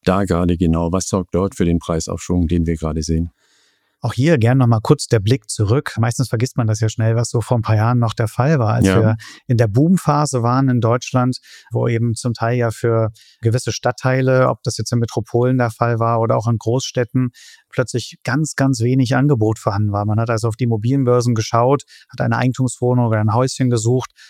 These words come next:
Speaker 2: und hat dann vielleicht drei, vier, fünf Objekte gefunden. Mehr war es tatsächlich nicht. Und im Zuge dessen,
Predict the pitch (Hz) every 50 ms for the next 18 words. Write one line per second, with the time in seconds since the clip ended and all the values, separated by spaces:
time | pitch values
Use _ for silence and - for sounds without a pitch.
0 | - _ - 107 113 110 - 120 117 - - 117 113 107 - - 117 117 113 131
1 | 135 127 110 - - 131 131 139 127 - - 131 139 143 - - 127 110 120 127
2 | - - 127 117 113 - - 131 120 113 110 113 110 107 110 120 147 - - 123
3 | 107 - 110 101 - 113 104 - 117 113 127 143 - - - _ - - - _
4 | _ _ _ - 127 120 120 113 - - 120 120 107 123 127 - - 143 139 135